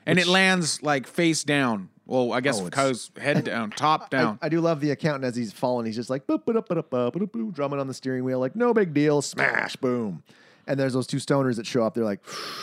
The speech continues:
Speaker 2: "What do you think it is?" "Oh, I think anybody's alive." "Well, the door's still closed." Kaboom! Blast the kid with the door.
Speaker 1: And I thought, I, I, I wrote down, "Rip Stoner kid," 'cause I thought he was dead when he got hit by
Speaker 2: Oh,
Speaker 1: that door.
Speaker 2: it looked like it.
Speaker 1: Yeah.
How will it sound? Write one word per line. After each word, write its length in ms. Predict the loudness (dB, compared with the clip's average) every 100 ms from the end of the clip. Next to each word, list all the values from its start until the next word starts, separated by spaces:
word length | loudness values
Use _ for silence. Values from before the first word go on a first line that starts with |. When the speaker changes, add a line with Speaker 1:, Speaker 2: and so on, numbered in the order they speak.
| -16 -12
Speaker 2:
"What 20 |
do 60 | -10
you 40 |
think 160 | -8 -6
it 100 | -4
is?" 220 | -4 -8 -10
"Oh, 680 | -10 -6 -6 -6 -6 -6 -6
I 60 | -4
think 140 | -2
anybody's 240 | 0 0
alive." 400 | 0 -2 -2 -6 -8
"Well, 140 | -8 -8
the 100 | -6
door's 320 | -4 -2 -4
still 200 | -4 -6
closed." 400 | -2 2 2 0 -8 _
Kaboom! 1000 | -6 -6 -4 0 4 4 4 2 0 -6 _ _ _ -12
Blast 400 | -2 0 0 -2
the 80 | -6
kid 240 | 0 2
with 140 | 2 2
the 80 | 0
door. 480 | 2 4 6 4
Speaker 1:
And 80 | 4
I 280 | 6 8 6
thought, 220 | 6 2 4
I, 120 | 4 4 2
I, 200 | 2 2 0 0
I 120 | 2
wrote 320 | 4 2 2
down, 480 | 4 4 4 2 2
"Rip 400 | 4 4 4 0
Stoner 480 | -2 2 4 4 2
kid," 400 | 2 0 0 -4
'cause 140 | 0
I 100 | 2
thought 220 | 2 2 2
he 80 |
was 160 | 0 -4
dead 560 | -8 -4 0 2 0 -2
when 100 | -2
he 60 |
got 200 | 0 -2
hit 100 | -4
by 100 | -2
Speaker 2:
Oh, 80 | 0 0
Speaker 1:
that 80 | -2
door. 200 | -10 -14 -6
Speaker 2:
it 140 | -2
looked 240 | 2 2 2
like 240 | 0 2
it. 120 | 0
Speaker 1:
Yeah. 260 | 0 -2 -4